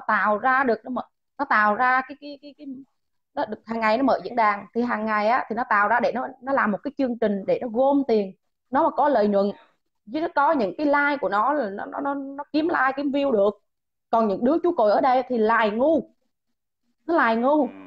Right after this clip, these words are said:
Speaker 1: Là để tiếp tay rồi đó, không biết, rồi chú cồi này ngu rồi tiếp tay rồi, để nó chống đối lại đất nước trong này. Nó không biết, nó không biết những cái đứa Tân Thái với Ba Trưng Chột này nó có mục đích hết. Nó biết, thừa biết, nó không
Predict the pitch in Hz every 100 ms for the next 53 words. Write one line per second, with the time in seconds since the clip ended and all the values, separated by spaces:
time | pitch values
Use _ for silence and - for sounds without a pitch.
0 | - _ _ _ _ _ 196 - - 330
1 | 339 277 277 240 196 220 226 302 285 339
2 | 359 _ - 202 202 202 262 - 214 214
3 | 220 262 240 269 302 - 262 262 220 208
4 | _ _ _ _ 214 175 - - 262 262
5 | 277 269 185 - - 262 294 233 220 185
6 | 180 _ _ 247 - 285 302 349 - -
7 | 349 320 349 247 - 302 320 359 440 -
8 | _ - 311 311 349 349 285 302 285 233
9 | 240 226 285 311 285 - 202 285 - -
10 | _ _ _ 262 330 339 370 294 254 285
11 | 349 330 349